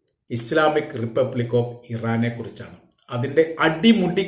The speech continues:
കാര്യങ്ങളും നിലപാടുകളും സമീപനങ്ങളും കൃത്യവും വ്യക്തവുമായ രീതിയിൽ അമേരിക്കക്ക് അറിയാവുന്നതാണ്. ഇറാനെ സംബന്ധിച്ചിടത്തോളം അവർ ഈ പറയുന്ന പോലെയുള്ള കൃത്യവും വ്യക്തമായിരിക്കുന്ന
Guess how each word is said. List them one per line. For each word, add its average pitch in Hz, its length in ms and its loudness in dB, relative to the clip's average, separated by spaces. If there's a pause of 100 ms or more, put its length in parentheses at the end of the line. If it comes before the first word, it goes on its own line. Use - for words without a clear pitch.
കാര്യങ്ങളും 143 600 2
നിലപാടുകളും 143 720 4
സമീപനങ്ങളും 131 880 -2
കൃത്യവും 131 400 -2
വ്യക്തവുമായ 120 540 0
രീതിയിൽ 110 300 -6 (280)
അമേരിക്കക്ക് 113 500 -2
അറിയാവുന്നതാണ്. 98 580 -10 (1000)
ഇറാനെ 254 420 10
സംബന്ധിച്ചിടത്തോളം 190 920 6 (140)
അവർ 208 160 6
ഈ 226 180 4
പറയുന്ന 202 360 6
പോലെയുള്ള 180 440 6
കൃത്യവും 175 480 4
വ്യക്തമായിരിക്കുന്ന 160 880 4